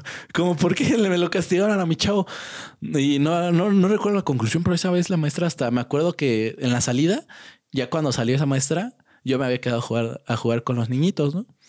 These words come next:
Porque al lado está la primaria y mi hermana ya está en la primaria, entonces teníamos que esperar que saliera. Y ya veo a la maestra, contacto visual, y me hace así, se me queda viendo y me hace así.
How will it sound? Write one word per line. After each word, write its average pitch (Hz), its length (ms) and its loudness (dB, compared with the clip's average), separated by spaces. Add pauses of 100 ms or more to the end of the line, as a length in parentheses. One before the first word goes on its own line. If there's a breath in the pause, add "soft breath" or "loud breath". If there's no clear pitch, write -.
(120 loud breath)
Porque 139 200 -2
al 139 60 0
lado 143 100 0
está 160 180 -2
la 143 120 0
primaria 139 520 -2
y 131 120 0
mi 131 80 0
hermana 131 240 0
ya 127 60 0
está 123 140 -4
en 123 60 -2
la 120 80 -4
primaria, 123 260 -2
entonces 123 300 -6
teníamos 117 300 -2
que - 60 -12
esperar 110 260 -2
que 113 80 -6
saliera. 123 320 -2 (1300 loud breath)
Y 127 100 -2
ya 127 240 -2
veo 139 120 2
a - 20 2
la 135 120 0
maestra, 151 600 -2 (100)
contacto 131 460 -2
visual, 131 400 0
y 127 80 -4
me 117 100 -6
hace 113 180 -8
así, 113 260 -4
se 117 100 -2
me 113 100 -4
queda 135 140 -2
viendo 135 240 0
y - 20 0
me 120 120 0
hace 113 180 -8
así. - 120 -18